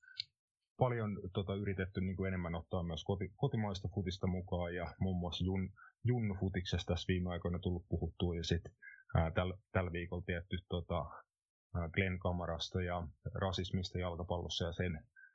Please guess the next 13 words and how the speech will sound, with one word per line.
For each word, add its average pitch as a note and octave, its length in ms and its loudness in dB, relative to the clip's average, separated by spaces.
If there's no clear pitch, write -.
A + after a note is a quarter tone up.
sen A2+ 240 4
semmosesta, F#2+ 500 0
että F#2+ 120 0
yritetään C3 360 0
niinku A2+ 220 -4
puhua F#2+ 380 0
ajankohtaisista F#2 760 -2
ju-, F2+ 300 -4
jutuista E2+ 460 -2
säännöllisesti, E2+ 760 0
niin F2 220 -2
se G2+ 100 0
on, F2 180 -2